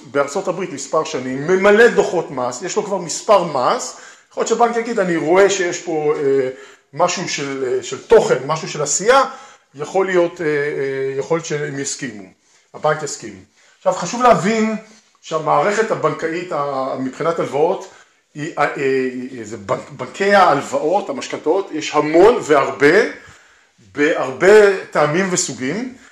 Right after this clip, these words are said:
וזה נכון גם ל-, אה, גם למשקיע שחי בארצות הברית וגם למשקיע שחי בישראל, ורק בגלל שקיבלנו שמונה פעמים תשובה שלילית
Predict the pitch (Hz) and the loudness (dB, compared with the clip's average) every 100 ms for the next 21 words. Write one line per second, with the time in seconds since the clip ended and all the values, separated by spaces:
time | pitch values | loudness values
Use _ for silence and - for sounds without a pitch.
0 | _ _ _ - 139 147 151 151 190 202 | _ _ _ -14 0 2 4 4 4 4
1 | 208 202 143 170 190 180 170 165 160 151 | 4 4 6 6 6 4 2 2 2 0
2 | 147 139 135 143 135 127 123 147 170 170 | 0 -2 -4 -2 -2 -2 2 4 4 2
3 | 156 147 143 - - 160 143 147 156 139 | 2 2 0 -6 -6 -6 -4 -4 -2 0
4 | 135 143 147 131 147 123 147 143 - 147 | -2 -2 -4 -4 -4 -2 -2 -2 -6 -10
5 | - 143 127 120 - 110 151 262 - - | -6 -4 -4 -8 -8 -4 -2 -2 -8 -20
6 | - _ 123 160 226 226 233 - - 151 | -20 _ 0 2 2 2 2 2 -4 4
7 | 202 208 196 170 - - - _ _ _ | 4 6 4 2 -4 -14 -20 _ _ _
8 | _ - - 165 220 220 202 196 196 175 | _ -12 0 4 4 6 4 6 4 4
9 | - 143 208 - 180 190 208 180 - | 0 6 6 6 -2 0 -2 -2 -8